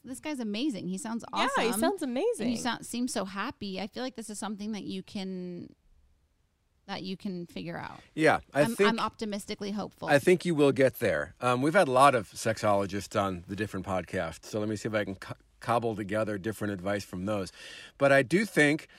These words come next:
Speaker 3: that at twenty-eight and thirty-three, they kinda know what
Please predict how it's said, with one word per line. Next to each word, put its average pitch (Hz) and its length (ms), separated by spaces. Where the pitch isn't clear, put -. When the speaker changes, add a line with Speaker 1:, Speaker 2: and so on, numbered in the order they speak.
Speaker 3:
that 147 160
at 151 160
twenty-eight 208 580
and 151 120
thirty-three, 139 840
they 127 180
kinda 151 300
know 147 260
what 117 280